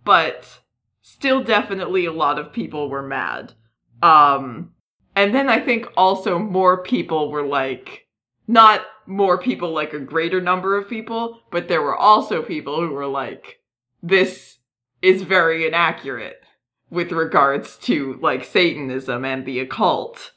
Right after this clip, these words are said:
Um, but, uh, he does, uh, he ended up, he did end up getting his own, like, self-titled series. Um, and then, uh,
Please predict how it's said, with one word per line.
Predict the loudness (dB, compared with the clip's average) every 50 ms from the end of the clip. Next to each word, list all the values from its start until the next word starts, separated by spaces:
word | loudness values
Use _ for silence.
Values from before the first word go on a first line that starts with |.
| _ _ _ _ _ _ _ _ _ 4
Um, | 6 8 8 8 8 6 4 0 -2 -4 -4 -6 -6 -8 _ _ _ _ _ _ _ _ _ _ _ -14
but, | -6 0 2 4 4 2 0 -4 -2 2
uh, | 4 4 6 6 6 4 4 2 0 -4 -8 -16 _ _ _ _ _ _ _ _
he | _ -12 -10 -8 -6
does, | -4 -2 0 0 0 -2 -4 -6 -8 -14 -8 _ 0
uh, | 2 4 4 4 4 2 0
he | -2 -6 -6 -6 -4 -4 -4
ended | -2 -4 -4 -4 -6 -4 -2 0
up, | 0 0 0 -2 -8 -14 _ _ _ _ _ _ _ _ -10
he | -8 -6 -6
did | -2 -2 0 2 2
end | 2 2 2
up | 0 0 0 0
getting | 0 0 0 0 0
his | 0 0 0 -2 -2 -2
own, | 0 0 2 0 0 -2 -4 -6 -8 -10 -12 _
like, | -4 -2 0 0 -2 -4 -8 -14 -20 -20 _ _ _ _ _ _ _ _ _ -20
self-titled | -4 0 0 2 2 0 -2 -4 -2 -2 -2 -2 -4 -6 -8 -8 -10
series. | -10 -8 -8 -8 -8 -8 -10 -12 -12 -14 -18 _ _ _ _ _ _ _ _ _ _ 2
Um, | 2 4 4 4 4 4 2 0 -2 -4 -6 -8 -10 -12 -14 _ _ _ _ _ _ _ _ _
and | -4 -4 -4 -4 -4 -2
then, | 0 2 2 2 2 0 -4 -6 -6 -8 -8 -2 2
uh, | 4 6 6 6 6 4 4 2 0 -2 -2 -4 -8